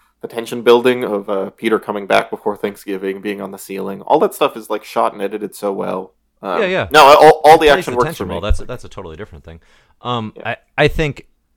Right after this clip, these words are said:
Speaker 2: I, I don't, I, I would not value it as highly, I think, as you are, um, in terms of, like, this just being a great film. Although I think, in ter-, I don't know, it's har-, it's hard to separate nostalgia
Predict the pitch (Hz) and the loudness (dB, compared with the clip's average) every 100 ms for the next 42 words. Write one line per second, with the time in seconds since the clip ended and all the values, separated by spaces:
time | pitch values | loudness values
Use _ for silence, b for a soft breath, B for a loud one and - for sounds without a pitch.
0 | - 139 151 156 160 165 - _ _ _ | -6 -4 -2 -2 -2 -4 -6 _ _ _
1 | - 170 - 226 233 143 - _ _ _ | -2 -2 0 -2 -2 -4 -6 _ _ _
2 | _ 104 117 110 101 92 85 - 95 80 | _ -8 -4 -2 -4 -10 -14 -12 -12 -12
3 | 78 71 _ 95 - 87 80 76 80 73 | -18 -20 _ -20 -18 -18 -18 -18 -18 -18
4 | 69 - _ _ _ - 95 87 82 - | -20 -20 _ _ _ -14 -10 -10 -14 -18
5 | - 92 98 85 78 78 - 90 - 85 | -20 -16 -16 -16 -14 -16 -14 -18 -18 -18
6 | 87 82 87 85 120 110 98 107 113 107 | -16 -16 -16 -14 -12 -12 -10 -6 -4 -4
7 | - 120 104 - - _ _ _ - 120 | -6 -12 -6 -6 -6 _ _ _ -16 -14
8 | - - 139 131 175 180 110 170 165 - | -14 -12 -6 -2 -2 -2 -6 -8 -10 -4
9 | 202 180 143 151 - 123 113 101 101 - | -4 -6 -10 -12 -10 -10 -10 -10 -16 -16
10 | 120 113 120 131 127 | -12 -10 -10 -12 -12